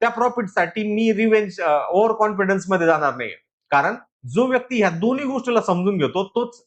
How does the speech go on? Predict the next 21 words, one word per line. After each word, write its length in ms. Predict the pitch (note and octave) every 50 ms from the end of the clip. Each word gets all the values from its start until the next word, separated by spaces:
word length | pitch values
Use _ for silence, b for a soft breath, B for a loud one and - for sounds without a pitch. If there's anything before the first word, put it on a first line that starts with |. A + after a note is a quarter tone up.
| _ _ _ _ -
ह्या 160 | D3 D#3+ F3
मार्केटचा 560 | F#3+ G3 G3 F#3 F#3 - - G3 - - G#3
बाजीगर 460 | F#3 D#3 E3 E3+ E3 F3 F#3+ G3 G3+ F3
होऊ 160 | D#3 D#3+ E3+
शकतो 320 | C#3 D#3 - - - F3+
आणि 140 | F3+ G3+ A3
बाजीगर 500 | G3+ F#3 F#3+ F#3+ F#3 F#3+ G#3+ G#3 A3+ A3 - D#3
हमेशा 420 | B2+ C3+ D#3 E3+ D#3+ - A3 G3+
राहत 220 | F3 D3 D3 -
नाही, 220 | D#3+ D#3 D#3+ F3 G#3 - _ _ _ _ _ _ -
तो 160 | A#3 A#3+ A#3
कमी 260 | - A#3+ A#3 A#3+ B3
जास्त 260 | A3 A#3+ A#3 A#3 -
वेळेत 300 | A3+ G#3+ G#3+ G#3+ G#3+ A3
जो 200 | G#3 F#3+ G#3 G#3+
आहे 80 | F#3+ F3+
तो 120 | D#3+ G3+
आपल्याला 320 | G3+ F#3+ F#3 F#3+ G3+ G3 F3+
होताना 300 | D#3 C#3 D#3+ D3+ D3+ D#3
दिसू 300 | E3 E3+ D#3+ E3 - A#2
शकतो. 280 | - - _ - _